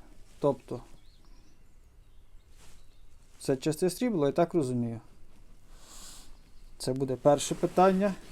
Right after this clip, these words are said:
Єдине, шкода, що таких релюшок тільки дві. І ще є от такі релюхи. З напаєчками всередині. Але тут теж невідомо. Зараз я, може, кину в...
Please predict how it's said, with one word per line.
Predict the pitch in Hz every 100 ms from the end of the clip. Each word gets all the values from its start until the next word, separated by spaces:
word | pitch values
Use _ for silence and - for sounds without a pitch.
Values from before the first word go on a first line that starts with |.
| -
Єдине, | 135 160 165
шкода, | - 165 160
що | -
таких | 151 156 180 170
релюшок | 156 170 202 143 - - - - - - - - -
тільки | 160 - 160
дві. | 143 131 135 131 - - - - - - - - - - -
І | 196
ще | 196 - 160 170 160 - - - - - - -
є | 135 170 -
от | 165 - -
такі | 147 - 143
релюхи. | 127 120 123 - 135 - - - - - - - - - - - - - - -
З | 139 127
напаєчками | 147 139 131 123 123 - 147 156
всередині. | 156 - 170 175 180 196 208 214 185 - - - - - - - - - - -
Але | - 151 175
тут | 175 175 -
теж | 170
невідомо. | 139 135 135 135 131 131 127
Зараз | 127 151 156
я, |
може, | 156 151
кину | 151 165 151 135
в... | 131 139 143 143